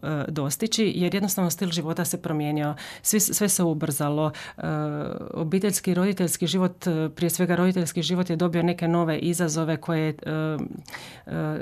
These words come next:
teško dostizati u tom ritmu u kakvom sam ja prije živjela i, i, i kojem težim. Međutim, evo, pokušavam svim silama koliko mogu i svoje djeci prenositi taj duh da su uvijek nama svi dobro došli i da se radujemo kad kod nas dođu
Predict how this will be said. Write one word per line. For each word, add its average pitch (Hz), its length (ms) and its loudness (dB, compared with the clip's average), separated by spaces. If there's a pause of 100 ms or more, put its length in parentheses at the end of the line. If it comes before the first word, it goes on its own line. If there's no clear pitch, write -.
(320)
teško 208 360 4
dostizati 180 880 4
u 185 120 2
tom 185 260 6
ritmu 208 400 6
u 180 40 4
kakvom 185 300 4
sam 180 200 6
ja 175 140 6
prije 165 280 0
živjela 165 640 2
i, - 80 0
i, 165 400 0
i - 40 -4
kojem 160 280 0
težim. 139 400 -4
Međutim, 175 540 0 (360)
evo, 160 180 2
pokušavam 165 680 0 (200)
svim 175 260 2
silama 185 360 4
koliko 180 340 2
mogu 180 260 4
i 156 40 2
svoje 170 260 2
djeci 185 460 2 (300)
prenositi 175 640 4
taj 165 160 2
duh 170 240 0
da 156 120 0
su 175 140 0
uvijek 185 200 2
nama 185 240 6
svi 185 200 4
dobro 175 320 4
došli 165 460 2
i 156 40 0
da 151 120 0
se 156 140 0
radujemo 180 440 2
kad 180 160 -2
kod 180 240 0
nas 165 200 0
dođu 165 400 0